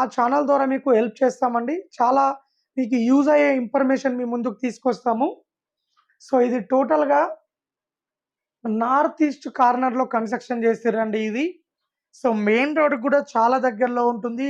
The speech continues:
నియర్ బై కూడా హౌసెస్ ఉన్నాయండి. డైమెన్షన్ కూడా చాలా బాగుంటుంది. So, మనకు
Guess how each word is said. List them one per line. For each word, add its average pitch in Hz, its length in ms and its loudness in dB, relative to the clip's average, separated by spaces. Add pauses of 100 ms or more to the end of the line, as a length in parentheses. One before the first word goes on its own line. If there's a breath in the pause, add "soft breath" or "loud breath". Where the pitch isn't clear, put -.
నియర్ 240 340 0
బై 254 120 2
కూడా 247 200 2
హౌసెస్ 226 360 0
ఉన్నాయండి. 233 520 0 (1900)
డైమెన్షన్ 247 680 0
కూడా 262 280 0
చాలా 226 400 0
బాగుంటుంది. 240 600 -2 (480)
So, - 120 -14
మనకు 277 280 -2